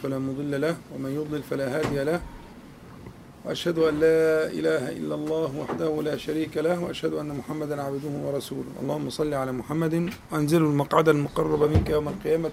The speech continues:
أما بعد، فنبتدئ الأول بالاعتذار عن التأخير، وكان سببه، آه، الحرص على، آه، الجماعة الأولى وتكبيرة الإحرام، لأن خشيت، آه، إن الطريق، آه، المطر والمية وكده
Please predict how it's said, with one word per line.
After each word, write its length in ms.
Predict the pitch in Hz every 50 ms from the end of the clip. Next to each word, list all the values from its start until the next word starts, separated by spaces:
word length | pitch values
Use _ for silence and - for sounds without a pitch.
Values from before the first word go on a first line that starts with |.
| - 156
أما 200 | 156 156 156 151
بعد، 360 | 147 160 175 175 175 175 180 175 - - - - - - - - - - - - - - - - - - - - -
فنبتدئ 440 | - 147 151 156 151 - 190 185 185
الأول 320 | 180 185 185 190 196 190
بالاعتذار 500 | 175 170 170 151 131 - 151 147 180 190
عن 100 | 180 165
التأخير، 580 | 160 135 - - - - - - 175 185 196 185
وكان 340 | 180 165 - - 180 180 175
سببه، 480 | - - 196 190 185 180 170 175 175 156 - - - - - - - - - - - - - - - - -
آه، 460 | - - 139 139 143 139 139 139 - 143
الحرص 460 | 127 - - 185 185 170 - - 160
على، 540 | 139 143 151 156 165 170 165 165 165 165 151
آه، 720 | - - 135 135 135 131 131 131 131 127 127 127 127 131 135 135 139 - - - - - - - - - - - - 143
الجماعة 400 | 135 135 147 143 160 160 156 147
الأولى 320 | 143 - 151 156 160 160
وتكبيرة 480 | 151 143 135 131 - 135 131 139 131 - -
الإحرام، 400 | - 131 131 - - 131 120 117 - - - -
لأن 460 | 147 - 147 139 139 139 135 135 139 - 107
خشيت، 300 | 123 127 - 170 170 165 - - -
آه، 360 | 156 147 139 139 139 139 139
إن 140 | 135 135 135
الطريق، 420 | 135 131 - - 151 165 165 - - - -
آه، 320 | - - - - 160 - 156 - - - - - - 196 214 196 - - - - - - - - -
المطر 480 | 139 139 135 139 147 156 - 165 151 147
والمية 440 | 143 143 139 139 143 147 151 151 143
وكده 400 | 139 - - - 151 165 180